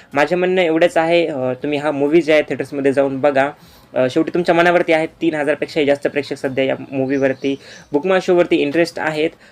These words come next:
आणि बघूयात आता कशा प्रकारचे कलेक्शन करतो, कसे नाही, ते तर मी तुम्हाला सांगेलच. Overall टीजर्स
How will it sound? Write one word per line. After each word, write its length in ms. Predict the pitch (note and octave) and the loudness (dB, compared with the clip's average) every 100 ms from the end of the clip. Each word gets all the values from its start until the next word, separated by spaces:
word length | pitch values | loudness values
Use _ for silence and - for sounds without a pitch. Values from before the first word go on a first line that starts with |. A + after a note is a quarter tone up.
| _ | _
आणि 160 | C3+ C#3 | -6 -4
बघूयात 280 | D#3+ F#3+ F#3 | 0 0 0
आता 100 | - | -2
कशा 220 | E3 - | -4 -2
प्रकारचे 360 | E3 E3+ - | 0 0 -4
कलेक्शन 440 | D#3+ D3+ D#3 E3+ D3 | -2 0 0 0 0
करतो, 320 | D3 C#3+ C#3+ | 0 2 0
कसे 260 | D3 C#3+ C#3 | 0 -4 -4
नाही, 140 | C3+ | -2
ते 60 | C3+ | -2
तर 140 | C3+ | -2
मी 80 | C3 | -2
तुम्हाला 240 | C3 C3 | -4 -4
सांगेलच. 520 | C3 D3 C3+ C3 C#3+ - - - | -4 -4 -2 -2 -4 -8 -14 -2
Overall 240 | C#3+ E3 | 2 2
टीजर्स 540 | D#3 D3 C3+ D#3+ D#3+ | 0 -2 2 0 0